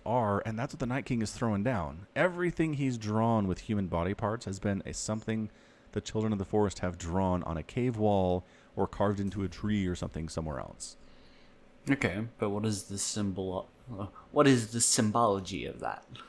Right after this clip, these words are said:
Speaker 1: Yeah, what does it
Speaker 2: Yeah.
Speaker 1: mean? I don't know. I don't know if the symbols mean themselves, but it's very weird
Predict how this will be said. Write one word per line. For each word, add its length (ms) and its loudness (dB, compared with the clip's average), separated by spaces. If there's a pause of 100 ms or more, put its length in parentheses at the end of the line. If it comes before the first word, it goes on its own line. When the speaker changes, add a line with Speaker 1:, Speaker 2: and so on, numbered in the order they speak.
(220)
Speaker 1:
Yeah, 240 6 (160)
what 120 6
does 120 6
it 80 0
Speaker 2:
Yeah. 120 6
Speaker 1:
mean? 160 4 (120)
I 80 6
don't 120 6
know. 260 2
I 80 2
don't 80 6
know 80 6
if 80 -2
the 80 -2
symbols 380 2
mean 160 4
themselves, 680 4
but 160 4
it's 160 -2
very 600 -2
weird 920 0